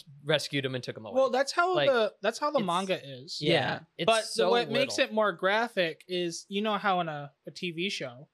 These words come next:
Speaker 1: Yeah.
Speaker 2: they could have the girl getting attacked by goblins,
Speaker 1: Mm-hmm.
Speaker 2: and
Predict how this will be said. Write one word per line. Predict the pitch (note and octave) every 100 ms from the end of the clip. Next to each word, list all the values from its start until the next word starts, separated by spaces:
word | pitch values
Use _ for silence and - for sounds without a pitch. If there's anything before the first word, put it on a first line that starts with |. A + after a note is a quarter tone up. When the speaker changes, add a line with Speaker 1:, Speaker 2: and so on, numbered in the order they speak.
| _ _
Speaker 1:
Yeah. | D#3 C#3+
Speaker 2:
they | F3
could | F#3
have | E3 E3+ D#3 D3 C#3+ C#3 _ _ _ _ _ _ -
the | F3
girl | D#3+ E3 D#3+
getting | D#3 D#3
attacked | C#3+ D#3 C#3+
by | -
goblins, | C#3 F3 F#3 C3+ D#3+
Speaker 1:
Mm-hmm. | D3+
Speaker 2:
and | C3+ C3